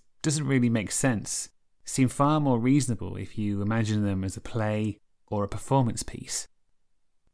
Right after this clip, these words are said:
I'm so used to reading stories alone in a book that I often forget that for the most part,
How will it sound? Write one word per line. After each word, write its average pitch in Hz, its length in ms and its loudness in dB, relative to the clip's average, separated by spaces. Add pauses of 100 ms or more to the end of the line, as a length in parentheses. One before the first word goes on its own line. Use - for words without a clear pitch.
I'm 147 180 6
so 135 160 2
used 117 320 2
to 113 80 -6
reading 113 300 2
stories 104 480 -2
alone 120 460 2
in 98 100 0
a 95 80 -2
book - 420 -2
that 107 140 -4
I 110 100 0
often 127 220 -2
forget - 500 -2
that - 160 -10
for - 120 -6
the 107 80 -2
most 131 300 0
part, - 540 -10